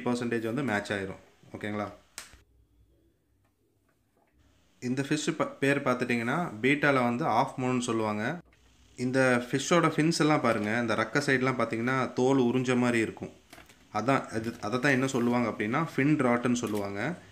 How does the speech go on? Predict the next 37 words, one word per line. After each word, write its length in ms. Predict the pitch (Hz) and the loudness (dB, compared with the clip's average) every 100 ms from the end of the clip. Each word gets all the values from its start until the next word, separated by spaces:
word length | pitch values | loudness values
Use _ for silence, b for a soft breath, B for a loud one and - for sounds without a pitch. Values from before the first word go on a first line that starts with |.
| B B | B B
இப்ப 120 | - | -8
பாருங்க, 400 | 107 110 104 113 127 | -2 0 0 -2 -4
ஃபிஷ்ஷை 240 | 117 123 | -2 -2
release 220 | 110 123 | 0 -2
பண்ணதுக்கப்புறம் 420 | - 110 101 107 113 | -4 -6 -6 -6 -6
உங்களுக்கு 240 | 107 104 | -4 -4
நல்லா 160 | 98 101 | -4 -4
தெரியும். 540 | 101 92 95 135 - _ _ _ _ _ _ _ _ _ - - - - - - - - - | -4 -8 -8 -10 -14 _ _ _ _ _ _ _ _ _ -20 -18 -14 -12 -10 -10 -10 -12 -10
இப்ப 200 | 117 113 | -6 -2
பாருங்க, 300 | 113 110 113 | 0 0 -2
இப்ப 160 | 113 | -2
தெரியுதுங்களா? 600 | 110 113 117 110 107 101 | 0 2 2 0 0 -2
இப்ப 180 | 101 101 | -2 -4
அந்த, 120 | 101 | -4
அதோட 400 | 101 101 104 101 | -2 -2 -4 -2
fins 160 | 123 127 | -2 0
எல்லாம் 240 | 127 127 | 0 0
பார்த்தீங்கன்னா, 420 | 117 117 120 131 113 | -2 -2 -2 0 0
ஒரு 180 | 104 - | -2 -2
ப்ராப்பரா 420 | 107 117 123 120 | -2 0 2 2
இருக்காது, 440 | 104 107 98 92 - _ | 0 -2 -4 -6 -12 _
கொஞ்சம் 400 | 107 113 127 120 | -6 -2 0 2
அங்க 440 | 113 104 101 98 - | 2 0 0 -4 -4
தோல் 220 | 117 117 | 0 2
எல்லாம் 320 | 117 113 113 110 | 2 2 0 0
உறிஞ்ச 220 | 113 107 | 0 0
மாதிரி 260 | 107 104 | 0 -2
இருக்கும். 220 | 92 95 - - b b b b b _ | -6 -10 -12 -18 b b b b b _
இது 180 | 117 120 | 0 2
பேர் 200 | 135 151 | 2 2
fin 220 | 123 127 | 2 2
ராட்டுன்னு 300 | 123 117 120 | 4 2 0
சொல்லுவாங்க. 360 | 113 104 101 101 | 0 0 -2 -2
இது 140 | 110 | -2
வந்து 200 | 110 - | -2 -2
common 440 | 113 113 123 117 | 0 2 2 2
தான். 220 | 104 104 | 0 -4